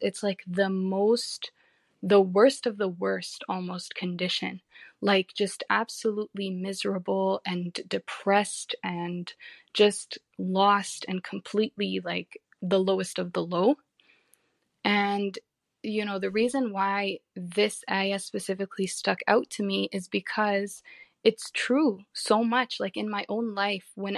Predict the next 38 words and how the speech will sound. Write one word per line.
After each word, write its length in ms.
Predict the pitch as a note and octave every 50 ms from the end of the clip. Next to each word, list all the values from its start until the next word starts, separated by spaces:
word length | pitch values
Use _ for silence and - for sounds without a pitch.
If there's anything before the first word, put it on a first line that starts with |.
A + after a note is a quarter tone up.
| -
I 340 | - G3 G3+ A3 A#3 B3 B3 A#3+ - - -
feel 260 | A3+ A3+ A3+ A3+ G#3
like 560 | G3+ F#3+ F#3+ F#3+ F#3 F#3 F#3+ F#3+ - - - - _ - - _ - -
my 160 | G3+ G#3 G3+ -
iman 320 | G3+ G3 G3 G3 G3+ G3+
is 160 | G3 F#3 -
lacking, 580 | F#3 F3+ F#3 G3 F#3+ - - - F3+ F#3+ G#3 - _ _ _ _ _ _ _ -
or 180 | G#3 G#3+ G#3+
I 80 | G#3 G#3
feel 280 | G3+ - - A#3 A#3+ A#3+
like 200 | A#3+ A#3+ A#3 - - -
even 320 | A3+ A#3+ A3+ C#4 C#4 C4
just 240 | A3+ A#3 - - -
a 80 | F#3
little 400 | F#3+ G3 F3+ F#3+ G3+ G3+ G#3+ G#3
bit, 420 | F#3+ - F3+ E3+ E3+ _ - - - - - - - _ _ -
the, 560 | - F#3 F3+ F#3 G#3 G3+ G3 G3 G3 F#3+ F#3 - -
the 180 | - F#3 G3+ G3
tie 480 | - - - - G3+ G3 G3+ G3+ G3+ G3+ -
I 80 | F#3+ F#3+
have 360 | F3+ - F#3+ F#3 F#3 F#3 -
has 160 | G3 F#3+ F3+
been 200 | - G3 F#3 F3+ -
cut 260 | - - - F#3+ - _
from 180 | - - F#3+ F#3+
Allah 220 | F3+ F#3 F#3 F#3 -
subhanahu 360 | - F#3+ - - F#3+ F#3 F3+
wa 80 | F#3+ F#3+
ta'ala, 440 | - E3+ E3 E3+ F3+ F#3+ G#3+ C4 C4+ _ - - - - - _ -
that's 480 | - F#3 - A3 A3+ B3+ C4 - - -
when 100 | B3+ B3
I 140 | B3 A3+ G#3
feel 360 | - _ - G3+ G#3 G#3+ A3
like 260 | G#3+ G3+ G3 F#3+ -
my 200 | F#3+ F#3 F#3+ F#3+
life 360 | F3+ F3+ F3+ F3+ G3 G3 - -
has 240 | - F#3+ F3 - -
just 400 | - G3 F#3 - - - - -